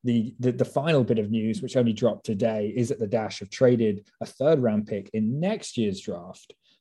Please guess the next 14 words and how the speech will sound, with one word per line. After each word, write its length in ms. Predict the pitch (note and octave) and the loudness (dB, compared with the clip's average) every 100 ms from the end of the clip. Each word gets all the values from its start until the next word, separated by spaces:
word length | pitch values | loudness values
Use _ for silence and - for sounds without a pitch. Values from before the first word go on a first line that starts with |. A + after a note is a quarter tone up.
| _ - | _ -6
for, 380 | B2+ A2+ G#2+ - | 2 4 4 0
uh, 220 | G#2+ G2 A2+ C3 | -4 -6 -8 -2
the 160 | B2 | 0
O 140 | B2 A#2+ | 2 4
L 140 | A2 | 2
Reign 240 | A2+ G#2+ | 2 0
keeper 340 | G#2 A2+ - G#2+ | -2 -4 -4 -6
Ella 200 | A#2 G#2 | -2 -2
Dederick. 580 | G2 G2 A#2+ C3 B2+ - _ _ _ _ | -4 -4 2 4 4 0 _ _ _ _
Uh, 100 | G#2 | -10
she 300 | F#2+ - C#3 | -8 -2 0
is 100 | A2+ | 2
gonna 140 | A#2 A2 | 2 0
become 580 | A2+ A#2+ A2 G#2+ G#2+ | 0 -2 0 2 0